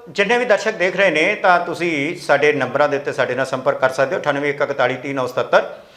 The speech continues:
ਸੋ ਸਾਡੇ ਨੰਬਰ ਦੇ ਉੱਤੇ ਫਿਰ ਮੈਂ ਆਪਣਾ ਨੰਬਰ ਰਿਪੀਟ ਕਰ ਰਿਹਾ, ਅਠਾਨਵੇਂ ਇੱਕ ਇਕਤਾਲੀ ਤੀਹ ਨੌ ਸਤੱਤਰ। ਤੁਸੀਂ ਸਾਡੇ ਨਾਲ ਸੰਪਰਕ ਕਰ ਸਕਦੇ ਹੋ। ਅਸੀਂ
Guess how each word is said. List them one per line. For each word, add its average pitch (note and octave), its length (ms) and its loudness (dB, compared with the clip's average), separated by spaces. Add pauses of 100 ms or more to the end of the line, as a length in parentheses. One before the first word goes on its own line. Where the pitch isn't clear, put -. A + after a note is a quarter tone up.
(140)
ਸੋ - 120 -6
ਸਾਡੇ D3 240 0
ਨੰਬਰ D#3 300 0
ਦੇ D#3 100 0
ਉੱਤੇ C3+ 220 -4
ਫਿਰ F3 180 -4
ਮੈਂ F3 100 2
ਆਪਣਾ D3 220 0
ਨੰਬਰ C3+ 220 2
ਰਿਪੀਟ C3+ 200 -6
ਕਰ B2+ 140 2
ਰਿਹਾ, C#3 120 2
ਅਠਾਨਵੇਂ D3 500 -2
ਇੱਕ D3+ 200 -4 (120)
ਇਕਤਾਲੀ B2+ 420 0 (520)
ਤੀਹ G3 300 0
ਨੌ B2+ 220 2
ਸਤੱਤਰ। - 460 -2 (460)
ਤੁਸੀਂ E3+ 200 -6
ਸਾਡੇ E3 220 2
ਨਾਲ D#3+ 120 0
ਸੰਪਰਕ C#3+ 300 0
ਕਰ D3+ 100 2
ਸਕਦੇ D3+ 260 -2
ਹੋ। G3+ 200 -2
ਅਸੀਂ D#3 400 -4